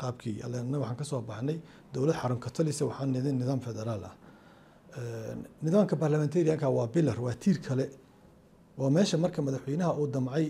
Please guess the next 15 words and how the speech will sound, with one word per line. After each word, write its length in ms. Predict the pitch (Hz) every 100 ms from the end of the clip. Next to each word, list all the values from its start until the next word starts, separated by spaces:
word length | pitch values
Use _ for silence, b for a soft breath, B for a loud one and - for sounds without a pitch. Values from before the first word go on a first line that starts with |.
| -
inuu 220 | 143 123 107
dee 180 | 110 107 - - 123
jejebiyo 540 | 117 104 117 117 131 180 - B B - -
oo 160 | 131 120
asagii 340 | 120 175 151
u 120 | 147
geysto 380 | 151 135 123 -
maaragtay, 420 | 120 104 104 - 127
oo 60 |
yiraahdo, 340 | 123 123 139 143
"Waa 120 | 131
bedelayaa 460 | 120 123 151 131 113
nidaamkii 460 | 113 127 117 110
parliamentariga 680 | 110 104 104 107 147 151 156 147
ahaa. 220 | 151